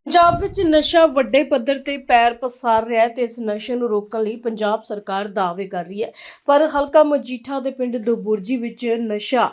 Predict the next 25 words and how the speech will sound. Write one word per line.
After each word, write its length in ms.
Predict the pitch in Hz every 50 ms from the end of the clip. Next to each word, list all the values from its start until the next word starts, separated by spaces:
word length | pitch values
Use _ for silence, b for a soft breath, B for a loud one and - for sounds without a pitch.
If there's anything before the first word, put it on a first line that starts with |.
| B B B B B B 240
ਵੇਚਣ 380 | 240 247 247 247 - 294 269
ਵਾਲੇ 260 | 269 254 240 240 247 247
ਨੌਜਵਾਨਾਂ 800 | 233 214 214 226 220 202 226 220 208 208 202 196 208 208 220 233
ਨੂੰ 220 | 233 214 208 208
ਉਸ 240 | 214 214 214 208 -
ਵੇਲੇ 220 | 220 208 190 190
ਨਸ਼ਾ 320 | 190 190 202 202 - 220 208
ਵੇਚਣਾ 420 | 202 202 202 202 - 208 208 208 202 -
ਭਾਰੀ 220 | 202 202 190 190 196
ਪੈ 200 | 190 196 190 180
ਗਿਆ, 200 | 175 196 202 208
ਜਦੋਂ 380 | 208 208 214 185 202 196 196 214 220 B B B B B _ _
ਪਿੰਡ 240 | 285 285 294 294 294
ਨਸ਼ਾ 380 | 349 302 269 254 262 - 294 277
ਵੇਚਣ 400 | 254 247 240 247 - 247 240 240
ਪਹੁੰਚੇ 440 | 220 226 220 220 226 226 226 233 240
ਇਹਨਾਂ 240 | 226 220 220 226 220
ਨੌਜਵਾਨਾਂ 760 | 220 214 202 196 202 196 190 196 190 185 190 190 196 208 220
ਦੀ 140 | 208 196 214
ਪਿੰਡ 260 | 214 214 208 196 190
ਵਾਸੀਆਂ 420 | 185 185 185 185 185 - - 247 240
ਨਾਲ 200 | 226 196 196 202
ਝੜਪ 400 | 196 - 226 202 190 185 - - 180 180
ਹੋ 100 | 202 185
ਗਈ। 100 | 196